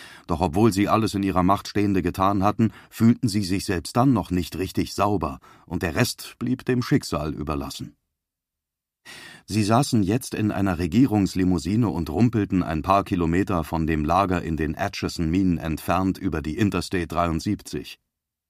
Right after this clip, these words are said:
Unmittelbar vor ihnen fuhr ein offener L K W, dem sie so dicht folgten, dass sich kein Zivilfahrzeug zwischen die beiden Wagen drängen konnte.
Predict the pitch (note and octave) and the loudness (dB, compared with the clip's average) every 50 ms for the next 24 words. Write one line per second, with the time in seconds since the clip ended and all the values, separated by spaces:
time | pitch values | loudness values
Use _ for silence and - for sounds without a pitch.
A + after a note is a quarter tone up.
0 | - - - - - - - - - A#2 B2 C#3 C#3+ C#3 - C3+ A#2 A2 A2 A2 | -20 -18 -18 -16 -18 -18 -18 -2 4 6 6 8 8 6 4 4 4 4 2 0
1 | G2+ - - A2 B2 C3 - - D3+ C#3+ C#3+ C#3 B2+ A#2 - A#2+ B2+ B2+ - - | 0 0 2 4 4 4 4 4 4 6 6 6 4 2 0 0 0 0 0 0
2 | G#2 G2 F#2+ F2 - - A#2+ - - G#2 G2 F#2+ - - B2 C3 A#2 - D#2+ C#2+ | 0 0 0 2 2 0 0 2 0 0 0 0 2 2 0 2 2 0 -2 0
3 | D#2 D2+ C#2+ C#2 C2+ - - - _ - F2 G2 G2 F2+ G2 G2+ F2 F2+ A2 B2+ | 0 -2 -2 -4 -6 -10 -18 -20 _ -4 -2 0 0 2 2 2 2 4 2 2
4 | A#2 - B2+ B2 - - - - F2+ F#2+ B2 B2 - - - A#2+ A2+ A2 G2+ - | 4 2 2 0 0 -6 -6 -2 0 2 2 0 -2 -2 0 0 2 0 -2 -2
5 | - F#2+ F2 - - - B2+ B2+ A#2 F#2 - G2 F2+ A2 B2 A#2 - - F2+ F2 | -2 -2 -2 -2 -2 0 2 2 0 0 0 0 2 2 2 2 2 2 0 0
6 | E2+ - - F2+ E2+ D#2 - - A2 G#2+ - F#2+ E2+ E2+ D2+ E2+ F2 E2+ D#2 E2+ | 0 0 -2 -2 -2 -2 -2 -4 -4 -2 0 0 0 0 0 0 -2 0 -2 0
7 | E2 G#2 G#2+ G#2+ E2+ F2 D#2 D2 D2+ D2+ C#2+ C#2 C#2 - - E2 C#2 C#2 - D2 | 2 2 2 2 2 -2 -4 -4 -4 -4 -4 -4 -6 -6 -6 -6 -6 -8 -10 -12
8 | - | -12